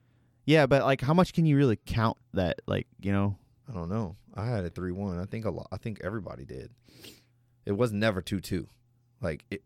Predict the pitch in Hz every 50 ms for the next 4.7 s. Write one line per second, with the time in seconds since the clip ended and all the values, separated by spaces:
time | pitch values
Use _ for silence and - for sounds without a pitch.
0 | - 78 78 90 87 - - 101 107 - - 107 - - _ _ _ - 110 -
1 | 190 117 117 113 113 110 107 - - 87 82 - 80 92 101 110 117 104 113 123
2 | 120 113 113 - - - 101 110 98 95 - - 85 95 95 87 92 143 131 127
3 | 123 139 - - 151 135 120 120 - - 120 135 165 135 120 123 117 117 117 107
4 | 101 90 92 101 113 117 117 113 113 117 117 - -